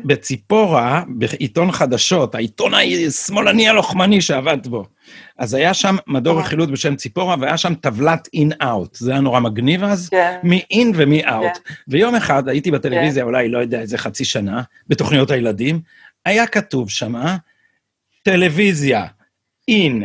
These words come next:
Speaker 1: גדי טאוב, אאוט חיים יבין". מי כתב את זה?
Speaker 2: <laughs>
Speaker 1: אירית לינור.
Speaker 2: אין לי מושג.
Speaker 1: כן, לא.
Speaker 2: אני לא ידעתי, כי אני הייתי סגנית העורך, זה היה אודי אשרי, היה, היה עושה הכל,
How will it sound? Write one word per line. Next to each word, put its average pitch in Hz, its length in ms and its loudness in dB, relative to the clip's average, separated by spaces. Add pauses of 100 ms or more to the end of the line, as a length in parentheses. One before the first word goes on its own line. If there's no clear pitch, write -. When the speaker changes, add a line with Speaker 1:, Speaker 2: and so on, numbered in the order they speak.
(140)
Speaker 1:
גדי 143 380 0
טאוב, 131 500 0 (340)
אאוט 175 360 0
חיים 190 360 2
יבין". 208 520 0 (1040)
מי 151 200 -2
כתב - 340 0 (120)
את - 40 0
זה? 185 220 2
Speaker 2:
<laughs> - 480 -10
Speaker 1:
אירית 139 340 2
לינור. 127 280 -2
Speaker 2:
אין 196 120 2
לי 240 60 2
מושג. 226 400 0 (340)
Speaker 1:
כן, 220 300 0 (200)
לא. 196 160 0
Speaker 2:
אני 208 280 2
לא 226 140 2
ידעתי, 277 460 0
כי 220 140 2
אני 208 80 0
הייתי 247 240 2
סגנית 240 560 -2
העורך, 226 760 2
זה 202 100 -2
היה 208 160 2
אודי 226 280 0
אשרי, 240 380 0
היה, 202 680 2
היה 196 220 0
עושה 190 340 0
הכל, 190 480 -2